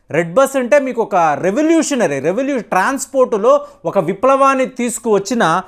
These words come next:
ఒక వ్యవస్థ అని చెప్పాలి. So అలాంటి ఒక రెప్యూటెడ్ బస్ ట్రాన్స్‌పోర్ట్‌లో ఈ అమ్మాయి ఒక టికెట్ బుక్ చేస్తుంది.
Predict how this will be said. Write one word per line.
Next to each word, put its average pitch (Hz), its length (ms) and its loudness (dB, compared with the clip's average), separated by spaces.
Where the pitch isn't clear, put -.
ఒక 156 140 -2
వ్యవస్థ 156 500 0
అని 233 180 2
చెప్పాలి. 143 340 0
So 220 60 2
అలాంటి 311 360 4
ఒక 240 140 0
రెప్యూటెడ్ 233 500 0
బస్ 202 220 -2
ట్రాన్స్‌పోర్ట్‌లో 190 760 -2
ఈ 277 180 -4
అమ్మాయి 240 600 -4
ఒక 214 120 0
టికెట్ 262 380 -2
బుక్ 262 240 -2
చేస్తుంది. 240 400 0